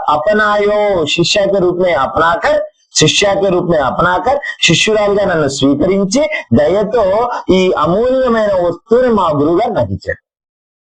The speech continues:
ఆ భక్తిని, శ్రీకృష్ణుడి పట్ల ఆ భక్తిని, అమూల్యమైనటువంటి ఆ భక్తి అనేటువంటి ఆ భావనను నాకు ప్రసాదంగా ఇచ్చింది,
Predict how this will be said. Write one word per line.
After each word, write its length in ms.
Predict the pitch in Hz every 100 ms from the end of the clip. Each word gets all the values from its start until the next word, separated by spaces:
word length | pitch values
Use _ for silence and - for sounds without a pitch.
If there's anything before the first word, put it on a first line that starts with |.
| _ _ -
ఆ 80 | 147
భక్తిని, 760 | 143 120 165 - 220 180 - 254 -
శ్రీకృష్ణుడి 600 | 202 233 233 202 226 196
పట్ల 200 | 180 190
ఆ 100 | 151
భక్తిని, 800 | 110 156 - 226 208 170 185 214 - -
అమూల్యమైనటువంటి 800 | 165 233 262 262 240 233 202 196
ఆ 60 |
భక్తి 540 | 156 113 160 165 240 233
అనేటువంటి 360 | 214 202 185
ఆ 100 | 175
భావనను 920 | 120 98 131 175 247 240 202 175 240 254 - -
నాకు 340 | 139 151 139 117
ప్రసాదంగా 600 | 135 127 202 220 220 214
ఇచ్చింది, 640 | 180 175 170 165 170 156